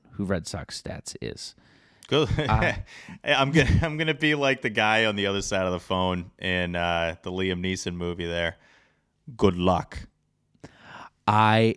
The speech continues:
Speaker 1: it is my mission. I am saying it on this show. I am going to find out who Red Sox stats is, Steve, and I will hold it over your head, and I, I will have,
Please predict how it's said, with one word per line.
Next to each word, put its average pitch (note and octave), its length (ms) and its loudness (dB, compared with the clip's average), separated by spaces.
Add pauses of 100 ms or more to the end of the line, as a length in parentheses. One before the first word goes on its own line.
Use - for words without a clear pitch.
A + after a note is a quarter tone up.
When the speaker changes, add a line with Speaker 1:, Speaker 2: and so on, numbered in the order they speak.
Speaker 1:
it A2+ 120 2
is G2+ 140 0
my G#2 200 4
mission. G2 840 0
I G#2+ 120 4
am G2+ 120 4
saying G#2+ 280 2
it G#2+ 120 0
on G#2+ 240 4
this A2 120 4
show. A2 200 4
I G#2 220 0
am G2+ 160 -4
going A2 260 0
to D3+ 100 -4
find A2 240 0
out F#2+ 160 -2
who G2+ 100 -6
Red F#2 200 -2
Sox - 260 -8
stats E2+ 300 -10
is, E2 140 -10
Steve, F#2+ 340 -8
and G#2 140 -4
I D2 80 -2
will G2 260 0
hold D3+ 280 0
it G#2 100 2
over D#2 240 -4
your - 240 -8 (100)
head, F#2+ 280 -2 (340)
and B2+ 320 0
I, E2+ 160 -6
I A#2+ 120 2
will A#2 220 4
have, D3 460 4